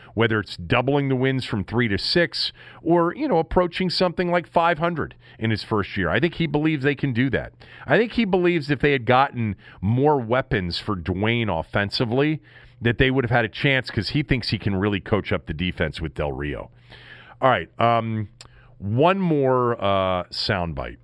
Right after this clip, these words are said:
um, and then, uh, we will get to something else, uh, real quickly and then move on for the day. Uh, this dealt with the second pick in the draft. And I want you to listen carefully because I think this may have been the most telling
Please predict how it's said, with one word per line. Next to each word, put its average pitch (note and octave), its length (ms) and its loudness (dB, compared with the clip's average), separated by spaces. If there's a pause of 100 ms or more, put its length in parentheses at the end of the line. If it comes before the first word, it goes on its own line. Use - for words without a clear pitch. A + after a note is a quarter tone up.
(140)
um, D#2+ 540 -4
and F2 240 -2
then, F2+ 320 -2 (140)
uh, E2 500 -2
we F2 200 -4
will E2+ 120 -4
get E2+ 160 -6
to - 60 -14
something D#2+ 320 -6
else, D2+ 400 -4
uh, E2 60 -4
real D#2 180 -4
quickly D#2+ 380 -4
and D2 120 -4
then D2 220 -4 (380)
move G2+ 260 0
on E2+ 180 0
for D#2+ 140 -10
the D2 100 -6
day. C2+ 280 -6 (520)
Uh, G#2+ 380 2
this D3 540 0 (260)
dealt C3+ 320 2
with G#2+ 540 -2 (120)
the G2 300 -2
second G#2+ 500 -2
pick - 360 -2 (240)
in F2+ 140 -2
the D#2+ 60 0
draft. C2+ 560 -10 (540)
And F#2 100 -2
I G2 40 0
want A#2 220 -2
you C3 40 -2
to A#2+ 80 0
listen B2+ 320 0
carefully G#2 480 0
because F#2 180 -2
I G2 80 0
think F#2+ 200 -4
this - 180 -4
may G2+ 140 0
have F2+ 100 -2
been F2+ 120 -2
the F2 40 -2
most F2 320 -4
telling G2 560 -2